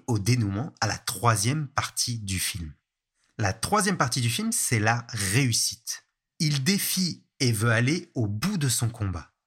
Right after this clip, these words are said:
Et c'est exactement ce que tout le monde veut quand il regarde le film. Le voir atteindre son objectif.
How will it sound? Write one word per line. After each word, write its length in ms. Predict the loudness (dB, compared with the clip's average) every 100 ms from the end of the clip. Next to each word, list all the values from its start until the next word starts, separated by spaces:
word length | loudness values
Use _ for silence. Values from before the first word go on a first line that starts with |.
| _
Et 80 | -2
c'est 220 | 0 0
exactement 640 | 0 0 -2 0 0 0 0
ce 80 | 0
que 100 | 0
tout 160 | 2
le 60 | 2
monde 180 | 2 2
veut 240 | 0 -2
quand 280 | -4 -10 -10
il 60 |
regarde 360 | -6 -4 -4 -4
le 80 | -6
film. 260 | -8 -12 -16 _ _ _ -20 -20 -20 -20 -6 2
Le 140 | 4
voir 400 | 4 2 0 0
atteindre 520 | 0 2 2 2 2
son 200 | 0 0
objectif. 680 | 0 0 -2 -4 -8 -8 -12